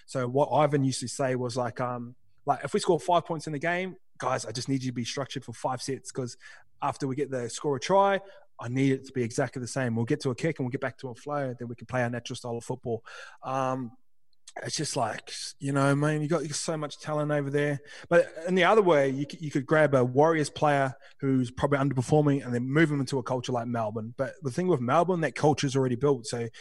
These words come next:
you're coming into it, you have to fall in line or you're out. So th-, there's a difference. Like, it's an established culture. You can put Kiwi boys in there that have grown up and doing that sort of stuff, or you're trying to force this culture on a bunch of group, on a bunch of different, like, players that,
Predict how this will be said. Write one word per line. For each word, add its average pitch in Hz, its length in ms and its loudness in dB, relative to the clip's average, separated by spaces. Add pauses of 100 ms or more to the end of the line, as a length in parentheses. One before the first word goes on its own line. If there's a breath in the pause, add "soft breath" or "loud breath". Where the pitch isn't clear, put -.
(120 loud breath)
you're 147 120 0
coming 143 260 2
into 160 300 6
it, 226 80 8
you 143 100 2
have 135 100 -2
to 123 60 -2
fall 143 240 4
in 127 80 2
line 202 260 6
or 151 80 0
you're 120 160 4
out. 117 200 0 (720 soft breath)
So 143 100 4
th-, 151 360 -2
there's 156 160 0
a 143 60 -2
difference. 151 440 0
Like, 165 180 0 (300)
it's - 120 -8
an 156 100 2
established 180 480 2
culture. 190 280 6
You 165 80 8
can 131 100 -4
put 160 160 0
Kiwi 160 200 6
boys 147 300 4
in 170 100 6
there 160 260 4 (240)
that 139 80 0
have 127 100 -4
grown 147 240 6
up 139 140 2
and 139 160 4
doing 139 200 4
that 139 180 2
sort 143 120 -2
of 135 60 -2
stuff, - 460 -4 (360 soft breath)
or 135 340 -4
you're 120 120 -8
trying 143 220 -8
to 113 40 -8
force - 260 4
this 123 100 -14
culture 135 580 -10
on 127 160 -6
a 120 40 -6
bunch 131 260 -6
of 127 100 -14
group, 131 260 -6 (520)
on 135 100 -4
a 127 60 -2
bunch 131 280 -6
of 139 60 -16
different, 135 400 -14
like, 120 180 -14 (100)
players 135 440 -8
that, 127 220 -12